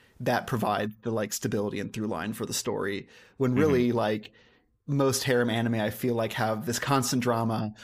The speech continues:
Speaker 1: with all these girls jockeying for his attention. Um, and even though he's got the main girl, he's always gonna end up with the Senji, Senjo Gahara or the, um, or whatever have you. So
Speaker 2: Yeah.
Speaker 1: there is this kind of willingness to, like,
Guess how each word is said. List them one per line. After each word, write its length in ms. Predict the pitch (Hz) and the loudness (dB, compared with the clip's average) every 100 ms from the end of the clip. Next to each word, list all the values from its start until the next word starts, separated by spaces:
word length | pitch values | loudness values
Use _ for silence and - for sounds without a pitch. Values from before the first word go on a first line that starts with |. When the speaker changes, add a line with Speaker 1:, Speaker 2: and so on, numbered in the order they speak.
| - | -6
Speaker 1:
with 120 | 120 | 0
all 120 | 135 123 | 2 4
these 140 | 113 | 2
girls 240 | 131 120 | 0 0
jockeying 380 | 110 113 117 127 | 2 0 0 -2
for 100 | 120 | 0
his 120 | 117 | -2
attention. 640 | 113 208 208 139 123 120 120 - - - | 0 0 0 0 0 0 -2 -12 -10 -2
Um, 320 | 123 120 117 | 0 0 0
and 100 | 135 | 0
even 160 | 151 147 | 0 2
though 160 | 135 | 2
he's 140 | 123 113 | 2 2
got 180 | 117 120 | 0 0
the 60 | |
main 220 | 117 110 110 | 0 0 -2
girl, 240 | 107 110 | -2 -2
he's 200 | 113 117 | -2 0
always 280 | 120 110 113 | 2 0 -2
gonna 160 | 110 | -2
end 160 | 104 113 | -2 -2
up 180 | 107 - | -4 -4
with 200 | 113 117 131 | -6 -6 -6
the 60 | 120 | -2
Senji, 340 | 123 117 113 - | -2 -2 -4 -6
Senjo 360 | - 123 113 113 | -6 -2 -2 -2
Gahara 600 | 110 107 107 113 113 101 | -2 -2 -2 -2 -2 -2
or 260 | 113 110 120 | -2 -2 -2
the, 400 | 110 127 135 117 - - | -2 0 -2 -4 -12 -6
um, 500 | 113 104 98 104 - - - - - - | -2 0 -2 -4 -10 -14 -20 -20 -20 -4
or 320 | 120 117 113 113 143 | 0 2 0 -4 -4
whatever 520 | 123 120 117 110 - - | 0 2 2 0 -2 -4
have 280 | 117 - | -4 -4
you. 380 | 107 90 101 104 - _ _ _ | -6 -6 -6 -8 -12 _ _ _
So 480 | - 120 110 113 113 | -2 0 0 -2 -4
Speaker 2:
Yeah. 100 | - - | -12 -2
Speaker 1:
there 120 | 135 | 2
is 140 | 135 131 | 2 2
this 120 | - | -2
kind 280 | - 123 120 | 0 0 2
of 260 | 113 113 - - - - _ _ _ - | -2 -6 -16 -20 -20 -20 _ _ _ -4
willingness 440 | 165 170 170 147 | 2 4 4 2
to, 100 | - | 2
like, 340 | 143 120 - | 0 0 -6